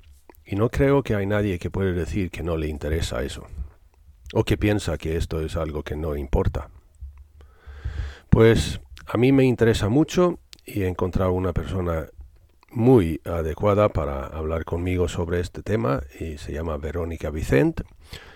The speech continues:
Tiene amplios conocimientos en el tema gracias a estudios de dietética y nutrición en humanos, primero,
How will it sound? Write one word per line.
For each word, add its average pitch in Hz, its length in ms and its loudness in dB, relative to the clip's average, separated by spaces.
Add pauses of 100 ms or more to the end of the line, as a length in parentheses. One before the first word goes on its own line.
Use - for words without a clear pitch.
(440)
Tiene 117 260 2
amplios 104 640 2
conocimientos 107 960 -4
en 92 140 -6
el 80 160 -6
tema 101 420 -2
gracias 92 460 -4
a - 20 -6
estudios 107 640 -2
de 85 160 -6
dietética 80 840 -8
y 90 180 -10
nutrición 82 600 -8
en 76 140 -10
humanos, 135 600 -4
primero, 110 520 -6